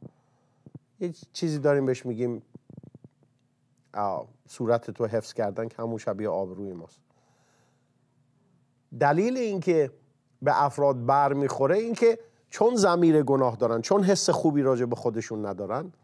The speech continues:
اگر یه کسی یه چیزی بهشون بگه، بهشون بر می‌خوره. او برخورد به من، به من برخورد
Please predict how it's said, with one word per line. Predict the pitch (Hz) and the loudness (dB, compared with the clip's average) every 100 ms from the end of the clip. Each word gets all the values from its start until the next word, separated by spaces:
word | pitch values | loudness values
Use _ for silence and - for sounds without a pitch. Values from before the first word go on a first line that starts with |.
| _ _ _ _ _ | _ _ _ _ _
اگر | 165 202 226 | -2 2 4
یه | 220 208 254 | 4 2 0
کسی | 240 262 226 226 | 2 2 2 0
یه | 202 247 | -2 -2
چیزی | - 220 208 | -2 -2 -2
بهشون | 190 185 - 180 170 | 2 2 4 0 2
بگه، | 170 196 | 0 2
بهشون | 190 - 196 185 | 2 4 0 2
بر | 139 175 202 180 | 2 4 4 2
می‌خوره. | 139 110 117 110 98 _ _ _ _ _ _ _ - | 0 -2 -4 -2 -4 _ _ _ _ _ _ _ -6
او | 135 147 131 104 | -2 -2 -2 -8
برخورد | 92 110 120 127 131 131 127 - - 120 - | -6 -2 2 2 4 2 0 -4 -4 -6 -4
به | 139 | -2
من، | 120 143 175 214 196 _ _ _ _ - | 0 2 2 0 -4 _ _ _ _ -4
به | 123 | -2
من | 143 170 190 196 _ _ _ _ _ _ 95 101 | 2 2 0 -4 _ _ _ _ _ _ -20 -4
برخورد | 135 156 165 165 151 131 - 117 104 95 90 80 90 | 0 2 2 2 2 0 -6 -6 -6 -6 -10 -12 -12